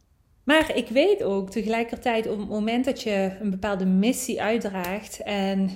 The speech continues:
niet ervoor wilt gaan dat, eh, alleen jouw kleine kring naar je podcast luistert, maar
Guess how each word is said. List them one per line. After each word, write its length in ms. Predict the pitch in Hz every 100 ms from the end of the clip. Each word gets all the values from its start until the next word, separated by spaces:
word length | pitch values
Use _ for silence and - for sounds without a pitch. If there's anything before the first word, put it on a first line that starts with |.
| -
niet 280 | - 233 233
ervoor 420 | - 208 185 208
wilt 280 | 196 180 180
gaan 520 | - 202 196 190 185 -
dat, 500 | 185 175 175 - -
eh, 340 | 202 185 180
alleen 260 | 185 190 190
jouw 160 | 180
kleine 380 | 185 226 247 294
kring 380 | 269 - 202 196
naar 160 | 185 180
je 80 |
podcast 540 | 185 285 - 202 190 -
luistert, 680 | 180 180 180 - 196 214 -
maar 420 | 208 185 185 190